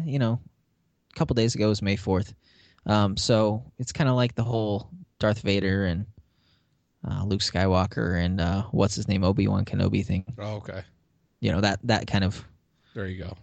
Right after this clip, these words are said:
Speaker 1: dynamic, I suppose you could say.
Speaker 2: <laughs>
Speaker 1: Um,
Speaker 2: So, so are you saying that Jack's like Darth Vader?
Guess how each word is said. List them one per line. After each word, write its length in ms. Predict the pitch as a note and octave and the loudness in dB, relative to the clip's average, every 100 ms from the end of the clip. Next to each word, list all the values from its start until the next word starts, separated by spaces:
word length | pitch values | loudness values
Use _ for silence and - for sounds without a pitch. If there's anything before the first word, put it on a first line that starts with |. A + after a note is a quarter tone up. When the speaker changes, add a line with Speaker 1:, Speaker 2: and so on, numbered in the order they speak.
| _ - | _ -2
Speaker 1:
dynamic, 640 | A2 A#2 A2+ G#2+ G2+ - | 0 2 2 2 0 0
I 80 | G2 | 0
suppose 340 | F#2+ G#2+ G#2+ | 2 4 4
you 80 | G#2+ F#2 | 2 0
could 120 | G#2 | -2
say. 280 | A2 G#2 - | 0 0 0
Speaker 2:
<laughs> 40 | - - - - _ - | -12 -20 -20 -20 _ 2
Speaker 1:
Um, 500 | B2 A#2+ A#2 G#2+ A2+ - - _ _ _ _ _ _ _ - | 4 4 2 0 -8 -12 -20 _ _ _ _ _ _ _ -6
Speaker 2:
So, 300 | - B2 A#2 | 0 2 2
so 120 | A#2+ | 0
are 40 | |
you 80 | A2 | 0
saying 220 | B2 A2 | 0 -2
that 60 | G#2 | -2
Jack's 280 | G2+ G#2 - | -6 -8 -8
like 160 | G2+ | -8
Darth 200 | G#2+ G#2 | -4 -4
Vader? 360 | G2+ G2 G#2 | -4 -4 -4